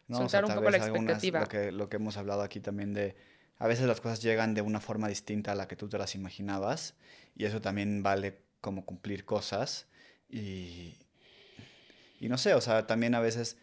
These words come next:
Speaker 1: si no sucede exactamente como te lo imaginabas, tal vez te frustra, pero no, entiende que las cosas a veces llegan de forma diferente a lo que no-, nos imaginamos.
Speaker 2: Exacto.
Speaker 1: Y eso también está lindo, porque también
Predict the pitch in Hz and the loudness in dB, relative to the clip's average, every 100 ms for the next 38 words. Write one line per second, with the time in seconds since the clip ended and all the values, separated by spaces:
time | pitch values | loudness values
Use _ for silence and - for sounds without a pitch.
0 | _ - 117 113 117 120 113 135 - 123 | _ -4 -2 -2 0 0 0 -2 0 0
1 | 117 117 107 98 95 92 101 104 104 98 | 0 -2 -4 -4 -6 -6 -6 -4 -2 -4
2 | 101 - 101 - 117 - 107 - 107 135 | -6 -6 -8 -4 -4 0 -2 -2 -2 2
3 | 139 107 107 120 120 120 110 98 - 110 | 2 0 0 2 2 2 -2 -4 -6 -6
4 | 107 104 104 104 101 101 - 104 104 95 | -6 -8 -4 -2 -2 -4 -4 -4 -4 -6
5 | - 92 92 98 95 95 82 - - 95 | -6 -6 -4 -4 -6 -8 -10 -12 -12 -10
6 | - 95 104 104 117 - 196 190 - 123 | -8 -10 -4 0 0 0 -6 -6 4 6
7 | 147 139 131 131 127 123 131 151 113 107 | 6 6 6 6 6 4 4 2 0 0
8 | 107 104 107 113 110 | -4 -2 0 0 -2